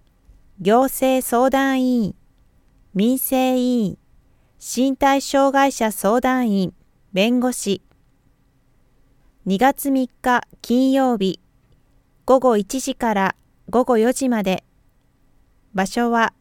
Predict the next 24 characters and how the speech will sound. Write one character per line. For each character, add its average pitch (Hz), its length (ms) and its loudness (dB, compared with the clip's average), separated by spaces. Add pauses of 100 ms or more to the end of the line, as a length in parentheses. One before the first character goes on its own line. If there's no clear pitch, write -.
(180)
中 285 300 0
央 214 240 2
保 180 140 -6
健 240 280 -2
セ 247 240 -4
ン 233 60 -4
タ 185 400 -4
ー。 - 100 -20 (1120)
相 262 360 2
談 269 340 0
員 220 200 -2
は 190 300 0 (380)
人 254 320 -2
権 262 320 -2
擁 247 260 2
護 254 200 2
委 247 80 -2 (200)
員、 185 140 -6 (640)
行 226 200 4
政 262 380 0
相 254 340 0
談 254 340 0
委 240 260 0
員、 165 120 -8